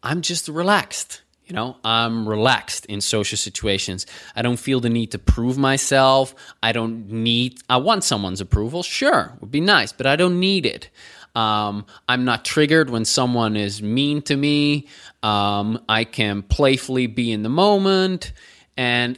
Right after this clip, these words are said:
it's just a normal thing. Like, it was, uh, when I was anxious, like, wow, if I one day can be finally be able to speak my mind, say what is that, whatever is on my mind, make jokes,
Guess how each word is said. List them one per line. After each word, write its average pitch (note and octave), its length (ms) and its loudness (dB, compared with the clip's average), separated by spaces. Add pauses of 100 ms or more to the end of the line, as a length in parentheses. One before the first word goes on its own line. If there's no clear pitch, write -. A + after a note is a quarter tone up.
it's F#3+ 180 -8
just A#3+ 280 -4
a D3+ 80 -2
normal C#3 640 4
thing. B2 560 -2 (100)
Like, B2+ 300 0 (140)
it D3 140 -2
was, D3 360 -4 (140)
uh, G#2+ 560 0
when C3+ 160 -2
I C#3+ 60 0
was B2 200 0
anxious, C3 480 -2
like, A2 240 -10
wow, B2+ 680 2 (380)
if D3 240 -2
I F3 140 4
one F3 400 0
day C3 380 2
can C3 260 -4
be B2+ 140 -2
finally E3 640 2
be C3+ 160 -2
able B2 240 -2
to A#2 140 -4
speak - 500 -6
my E3+ 160 0
mind, A#2 400 0
say - 260 0
what E3 160 2
is C#3+ 120 2
that, C#3+ 200 2
whatever D3 380 4
is E3 140 2
on D3 120 2
my C3+ 140 2
mind, A2 540 0 (320)
make D#3 280 0
jokes, C3 600 4